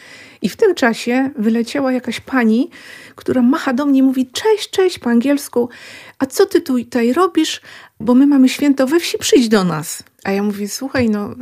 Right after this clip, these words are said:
cieszę się”. Okazało się, że to jest pani, która pracuje w Ubud, w hotelu, jest menadżerem. Mówi świetnie po angielsku. I mówi, że: „Słuchaj, to, to chodź z nami, posiedzisz, tutaj jest cała rodzina”. Ja mówię: „Wiesz co, mam taką prośbę, zapytaj”,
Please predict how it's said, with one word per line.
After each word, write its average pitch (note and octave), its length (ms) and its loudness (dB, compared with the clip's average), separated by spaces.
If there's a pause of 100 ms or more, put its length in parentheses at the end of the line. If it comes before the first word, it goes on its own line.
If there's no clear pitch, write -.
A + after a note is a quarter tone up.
(240)
cieszę C#4+ 300 -4
się”. - 180 -4
Okazało G#3+ 300 -4
się, G#3 120 -4
że G3+ 60 -8
to G#3 60 -2
jest - 140 -6
pani, G#3 220 0
która G3 200 -6
pracuje G3 520 -6
w - 180 -20
Ubud, F#3+ 400 -4 (160)
w - 60 -16
hotelu, E3+ 460 -6
jest F3+ 160 -6
menadżerem. F3+ 880 -2
Mówi G3 240 -6
świetnie F#3+ 400 -4
po F3 120 -8
angielsku. F3 600 -6 (680)
I G#3 80 2
mówi, G#3+ 340 2
że: G#3+ 360 0
„Słuchaj, C4 380 -4
to, A#3 280 -2 (400)
to B3+ 100 -2
chodź - 260 0
z - 100 -10
nami, B3+ 220 4
posiedzisz, A3+ 540 -2
tutaj G#3+ 180 0
jest G#3+ 140 -2
cała A3 180 0
rodzina”. E3 420 0 (560)
Ja B3+ 80 -6
mówię: F3 220 -2
„Wiesz E3+ 260 -2
co, D#3+ 220 -6
mam G3+ 200 0
taką F#3 320 -6
prośbę, E3+ 380 -8
zapytaj”, A3 680 0